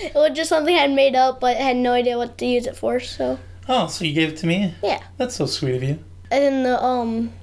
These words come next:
Speaker 1: explosions one, the
Speaker 2: Oh, yeah, the Bad Boys of
Speaker 1: Yeah.
Speaker 2: Podcasting one?
Speaker 1: That was just adding explosions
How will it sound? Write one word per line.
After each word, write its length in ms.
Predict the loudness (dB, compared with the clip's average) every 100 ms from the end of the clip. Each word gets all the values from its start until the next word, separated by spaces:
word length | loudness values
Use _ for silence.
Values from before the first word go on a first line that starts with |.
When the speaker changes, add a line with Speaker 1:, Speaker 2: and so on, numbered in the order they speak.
| -8
Speaker 1:
explosions 720 | -6 0 0 2 2 0 0
one, 460 | 0 2 2 2
the 260 | 0 -2 0
Speaker 2:
Oh, 160 | 0 2
yeah, 300 | 2 2 0
the 100 | -2
Bad 220 | 0 2
Boys 220 | 0 -2
of 100 | -2
Speaker 1:
Yeah. 360 | -2 -2 0 0
Speaker 2:
Podcasting 160 | 0 0
one? 200 | -2 -4
Speaker 1:
That 380 | 0 2 4 0 -4 -6
was 320 | 0 2 2
just 260 | 0 0 -2 -6
adding 240 | -6 -4
explosions 600 | -6 -8 -10 -10 -10 -10